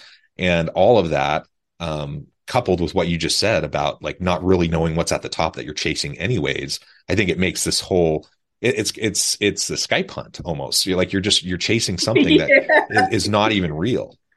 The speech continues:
Speaker 2: Right. It, listen, I think it did serve a purpose. I mean, I,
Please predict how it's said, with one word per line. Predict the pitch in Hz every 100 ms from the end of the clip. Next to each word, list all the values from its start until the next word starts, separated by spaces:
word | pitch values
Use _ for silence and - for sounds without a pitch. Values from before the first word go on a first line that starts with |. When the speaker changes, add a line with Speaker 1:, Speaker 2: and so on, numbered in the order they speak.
| _
Speaker 2:
Right. | - - - - _ _ _ _ _
It, | 180 196 - - _ -
listen, | 196 202 180 170 156
I | 196
think | 262 254
it | 196 135
did | 190 143
serve | - 95 90
a | -
purpose. | - 82 - - -
I |
mean, | 120 135 127 123 -
I, | -